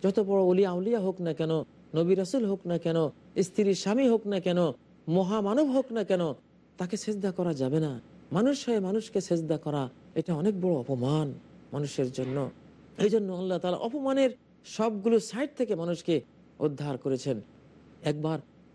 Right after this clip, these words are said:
মিশরের এক ব্যক্তি এসে ওমর ফারুক রাদিয়াল্লাহু তাআলা আনহুর কাছে অভিযোগ দিলেন যে, "হে ওমর, আমর ইবনুল আস মিশরের গভর্নর, তার ছেলে আমাকে প্রহার করেছে।" ওমর রাদিয়াল্লাহু তাআলা আনহুর সাথে সাথে লোক পাঠালেন যে, "আমরের ছেলে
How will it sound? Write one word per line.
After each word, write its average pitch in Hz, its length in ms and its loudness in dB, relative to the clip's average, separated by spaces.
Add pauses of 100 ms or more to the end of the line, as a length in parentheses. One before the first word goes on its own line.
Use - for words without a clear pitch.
(120)
মিশরের 196 400 2
এক 170 180 0
ব্যক্তি 180 300 0
এসে 170 300 2 (280)
ওমর 180 200 4
ফারুক 170 440 -2
রাদিয়াল্লাহু 160 460 2
তাআলা 156 180 -2
আনহুর 156 220 2
কাছে 151 280 2
অভিযোগ 147 360 4
দিলেন 147 300 2 (400)
যে, 151 100 0
"হে 170 140 2
ওমর, 180 360 4 (480)
আমর 285 220 0
ইবনুল 247 260 2
আস 233 340 -2
মিশরের 208 340 2
গভর্নর, 165 500 0 (460)
তার 175 220 0
ছেলে 175 280 0
আমাকে 156 300 -4
প্রহার 151 400 -2
করেছে।" 135 360 -8 (500)
ওমর 165 220 2
রাদিয়াল্লাহু 165 480 2
তাআলা 160 200 0
আনহুর 165 120 0
সাথে 226 260 -4
সাথে 202 300 0 (540)
লোক 170 220 2
পাঠালেন 160 380 0 (460)
যে, 151 180 2
"আমরের 170 500 2
ছেলে 190 360 2